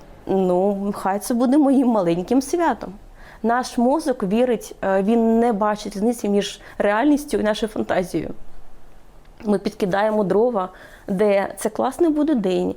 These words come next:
я буду класно вдягнута, в мене буде класна зачіска. Так, для цього, можливо, я трошки раніше прокинуся. А, в мене буде смачний обід,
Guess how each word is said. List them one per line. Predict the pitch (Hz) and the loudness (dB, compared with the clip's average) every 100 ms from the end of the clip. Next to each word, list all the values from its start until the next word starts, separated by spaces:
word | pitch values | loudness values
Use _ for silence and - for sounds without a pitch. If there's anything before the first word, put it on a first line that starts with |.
| - - - | -10 -10 -2
я | 196 | 0
буду | 202 190 | 0 -2
класно | 208 190 180 185 254 | -2 -2 -2 -2 -4
вдягнута, | 240 214 220 175 185 - 185 | -2 0 0 -2 -8 -8 -6
в | 190 | 0
мене | 190 190 | 0 0
буде | 180 180 | 0 -2
класна | 180 180 196 277 | -2 -2 0 -2
зачіска. | 254 - - 214 - 190 208 - - - - | -2 -4 -6 -10 -6 -8 -8 -16 -20 -10 -2
Так, | 440 330 | 0 2
для | 220 | 0
цього, | - 294 277 226 | 0 0 2 2
можливо, | 208 220 254 214 | 0 2 2 2
я | 208 220 214 - - | 2 0 -2 -8 -12
трошки | - 247 247 240 | -2 -2 0 -2
раніше | 214 220 208 214 | 2 2 0 -4
прокинуся. | 208 202 - 165 202 - - - - - - - - - - | -4 -6 -6 -6 -6 -12 -16 -16 -20 -20 -20 -20 -20 -20 -8
А, | 208 202 196 202 - - | -2 0 0 -2 -8 -2
в | |
мене | 214 226 226 | 0 2 2
буде | 233 202 233 | 0 2 0
смачний | 220 214 208 220 - | 0 -4 -2 -2 -2
обід, | 196 - - | -2 -6 -14